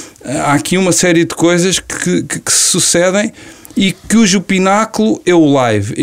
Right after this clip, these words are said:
É o live e, se possível, o live físico, que é, que vai ser o, o luxo dos conteúdos, já é o luxo dos conteúdos,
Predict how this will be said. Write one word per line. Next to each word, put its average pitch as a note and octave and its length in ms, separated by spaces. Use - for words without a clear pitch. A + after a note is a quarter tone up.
É C3+ 80
o C3 340
live F3+ 420
e, E3 100
se - 140
possível, F3 760
o C#3 180
live C#3+ 400
físico, C3 560
que C3+ 180
é, D3 100
que - 80
vai C#3 140
ser D#3+ 420
o, A#2+ 720
o A2 380
luxo G#3 560
dos B2+ 200
conteúdos, C3+ 600
já D3+ 220
é A2 200
o G#2+ 80
luxo C3 320
dos C3 120
conteúdos, C3 880